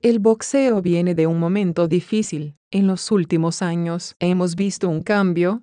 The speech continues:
y no para mejor. La era de Mayweather no fue muy buena para el boxeo.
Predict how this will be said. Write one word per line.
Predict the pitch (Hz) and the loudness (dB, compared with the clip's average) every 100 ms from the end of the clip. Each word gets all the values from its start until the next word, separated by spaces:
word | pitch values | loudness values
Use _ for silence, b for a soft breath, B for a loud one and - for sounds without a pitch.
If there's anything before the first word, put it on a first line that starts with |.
| _ - | _ -2
y | 170 | 0
no | 185 | 0
para | 185 160 | -2 -2
mejor. | 151 156 175 170 - _ _ _ _ | -2 -2 -2 -4 -8 _ _ _ _
La | 175 165 | -2 0
era | 160 156 | 0 0
de | 151 | -2
Mayweather | 151 151 160 160 156 170 165 - - | -2 -2 0 0 0 -2 -2 -4 -2
no | 196 220 | 0 0
fue | - 214 | 0 2
muy | 214 233 262 | 4 4 4
buena | 185 180 170 170 | 2 0 0 -2
para | 170 160 | -2 0
el | 156 | 2
boxeo. | 151 156 - 196 170 170 | 0 0 -2 0 0 -2